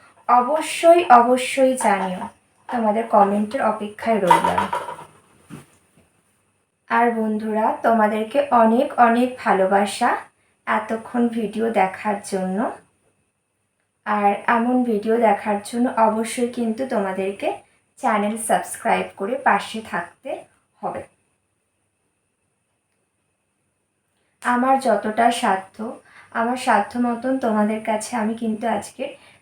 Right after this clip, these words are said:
তুলে ধরলাম সম্পূর্ণ ভিডিওটি। আর আমার দিদির মেয়ের জন্য সবাই কিন্তু ঠাকুরের কাছে প্রার্থনা করো, যেন ও খুব বড় মনের মানুষ হতে পারে, ও সবসময় ভালো থাকে, সুস্থ থাকে।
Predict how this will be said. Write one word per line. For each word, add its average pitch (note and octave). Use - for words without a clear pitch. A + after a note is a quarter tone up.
তুলে B3
ধরলাম G3+
সম্পূর্ণ A3+
ভিডিওটি। G#3
আর G3+
আমার A3+
দিদির A3+
মেয়ের G#3+
জন্য G3
সবাই G3
কিন্তু A3+
ঠাকুরের G3+
কাছে A3
প্রার্থনা G#3+
করো, A3
যেন A3+
ও A3
খুব C#4+
বড় G#3+
মনের A#3+
মানুষ G3+
হতে G3+
পারে, G#3
ও -
সবসময় A#3
ভালো G#3
থাকে, G#3+
সুস্থ -
থাকে। G#3+